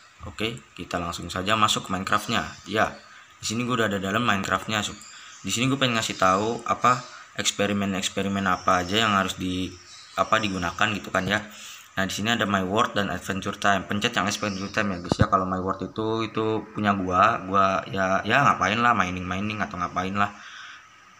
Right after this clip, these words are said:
Atau builder. Nah, ini pencet yang Adventure Time.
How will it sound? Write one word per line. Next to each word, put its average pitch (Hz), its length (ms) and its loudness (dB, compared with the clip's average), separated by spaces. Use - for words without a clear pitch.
Atau 98 640 2
builder. 98 480 0
Nah, 95 80 0
ini 104 80 0
pencet 107 320 -2
yang 101 160 0
Adventure 104 480 -4
Time. 107 400 2